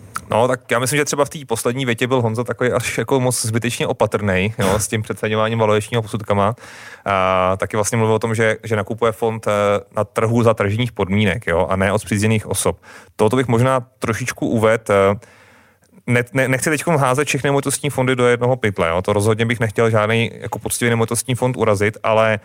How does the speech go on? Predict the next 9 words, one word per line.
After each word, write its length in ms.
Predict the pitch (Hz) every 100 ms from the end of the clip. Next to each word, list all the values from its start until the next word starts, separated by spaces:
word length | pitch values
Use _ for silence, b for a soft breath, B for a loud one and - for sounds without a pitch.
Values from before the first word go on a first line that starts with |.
| B B B B
dost 320 | 107 147 -
často 340 | - 135 208
se 100 | -
na 80 | 127
trhu 220 | 131 135
děje 300 | 131 110 127
to, 400 | 123 90 92 120 - -
že, 180 | 98
eh, 300 | 104 95 90